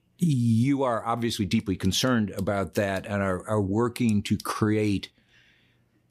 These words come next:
an awareness of what ha-, uh, of your work and others' work, and also a positive societal and perhaps governmental response. Uh, what, what is the core of that work?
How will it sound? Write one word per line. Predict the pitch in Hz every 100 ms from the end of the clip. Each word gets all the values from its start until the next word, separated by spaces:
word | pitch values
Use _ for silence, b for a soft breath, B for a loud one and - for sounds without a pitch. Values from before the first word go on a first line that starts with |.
| -
an | 120 123
awareness | 120 113 131 143 120 101 -
of | - 120 107 104 95 90 -
what | 113 104
ha-, | - 120 -
uh, | 123 107
of | 123 101
your | 110 107
work | 110 117 113
and | 104
others' | 107 107 101
work, | 92 92 90 - -
and | 123 113 107
also | 113 127 131 - 131 113 107 -
a | 110 101 - -
positive | - 143 135 113 117 107 98 - - _ _ _ _ -
societal | - 123 - - 117 120 117 110
and | 104
perhaps | 95 101 90
governmental | - 98 104 113 113 92
response. | 92 - 104 87 90 - - B B B B B -
Uh, | 117
what, | - 180 180 160
what | 185
is | 196
the | 127
core | - - 139 131 123 104
of | 110 92
that | 101 85
work? | 110 87 80 - -